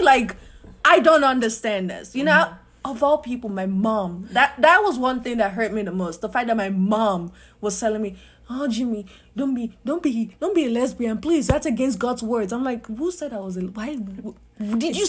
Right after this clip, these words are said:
Speaker 1: see that
Speaker 2: They
Speaker 1: on
Speaker 2: just
Speaker 1: my
Speaker 2: hear
Speaker 1: hand?"
Speaker 2: stuff. They hear stuff and they just,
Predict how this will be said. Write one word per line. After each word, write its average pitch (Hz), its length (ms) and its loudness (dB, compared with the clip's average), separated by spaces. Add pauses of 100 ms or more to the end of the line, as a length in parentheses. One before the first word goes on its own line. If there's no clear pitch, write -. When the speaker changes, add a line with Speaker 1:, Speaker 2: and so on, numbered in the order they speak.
Speaker 1:
see 339 120 6
that 302 240 4
Speaker 2:
They 240 60 2
Speaker 1:
on 247 80 2
Speaker 2:
just 226 120 2
Speaker 1:
my 226 60 0
Speaker 2:
hear 226 140 0
Speaker 1:
hand?" 240 100 0 (140)
Speaker 2:
stuff. 185 240 -8
They 190 80 -8
hear 233 240 -8
stuff 196 480 -12
and 185 400 -10
they 190 80 -6 (100)
just, - 380 -10